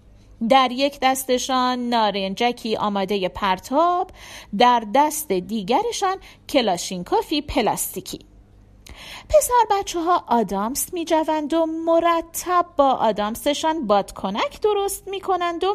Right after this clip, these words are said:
می‌ترکانند. هر بار که بادکنکی می‌ترکد،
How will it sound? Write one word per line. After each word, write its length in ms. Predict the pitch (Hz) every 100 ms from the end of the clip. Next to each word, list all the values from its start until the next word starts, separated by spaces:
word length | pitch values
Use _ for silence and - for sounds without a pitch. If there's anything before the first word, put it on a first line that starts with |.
| 403
می‌ترکانند. 840 | 262 - 143 - 170 - - - - - - - - - - -
هر 320 | 554 539 440
بار 280 | 320 285 277
که 140 | 277
بادکنکی 840 | 214 233 226 - 247 233 247 247
می‌ترکد، 800 | 220 202 214 202 202 254 247 240